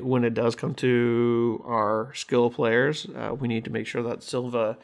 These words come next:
is just running riot on Bayern, 'cause a player like him is the kind of player that they will have issues with.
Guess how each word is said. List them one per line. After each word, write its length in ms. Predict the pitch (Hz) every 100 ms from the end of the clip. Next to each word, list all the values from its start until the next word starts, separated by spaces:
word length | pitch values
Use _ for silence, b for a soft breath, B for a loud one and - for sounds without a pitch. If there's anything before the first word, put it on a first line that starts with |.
| B B -
is 160 | 123 131
just 180 | 127
running 640 | 120 120 117 117 117 113 92
riot 460 | 120 107 113 131 -
on 200 | 147 127
Bayern, 480 | 127 127 131 139 135
'cause 520 | - 117 113 113 139 -
a 60 | -
player 260 | - 123
like 220 | 117 107 -
him 420 | 127 131 139 - _
is 300 | - 123 123
the 80 | 120
kind 160 | 127 123
of 80 | 120
player 360 | 123 120 117 -
that 340 | 117 101 - _ _
they 160 | - 123
will 120 | 123
have 260 | 117 117 - -
issues 340 | 127 156 143
with. 300 | 151 180 180